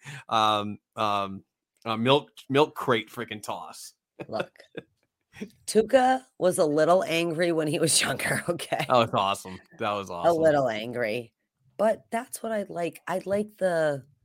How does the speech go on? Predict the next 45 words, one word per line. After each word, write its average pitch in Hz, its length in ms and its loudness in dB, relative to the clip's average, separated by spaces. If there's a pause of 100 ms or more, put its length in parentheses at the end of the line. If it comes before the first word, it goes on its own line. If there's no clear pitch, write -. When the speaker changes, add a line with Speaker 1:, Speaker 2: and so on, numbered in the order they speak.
(760)
Speaker 2:
I 175 80 4
like 214 320 2
the 170 240 0
spunk. - 640 -2 (220)
I 190 200 6
li-, 160 100 0 (120)
I 262 180 6
like 160 260 2
it, 156 160 2
but 143 360 0
I 151 160 2
also 139 220 0
have 131 140 0
a 123 60 -6
dry 110 240 -4
sense 110 280 -8
of 117 100 -8
humor 101 300 -10
and 101 360 -6
I'm 113 40 -4
not 110 260 0
super 104 320 -2
warm 101 240 -4
and 107 140 -4
fuzzy, 135 300 4
<laughs> - 0 -
so 135 640 2
Speaker 1:
There 190 160 -2
you 190 60 4
Speaker 2:
I 175 100 10
Speaker 1:
go. 170 160 8
Speaker 2:
relate. - 260 -4 (640)
Uh, 123 400 2
but 196 140 10
people 247 340 10
love 247 200 12
me 202 300 2
or 165 200 8
hate 151 260 4
me. 151 200 -2
I 165 140 2
don't 180 140 0
really 175 240 -4
care. 196 280 0
So 147 420 -2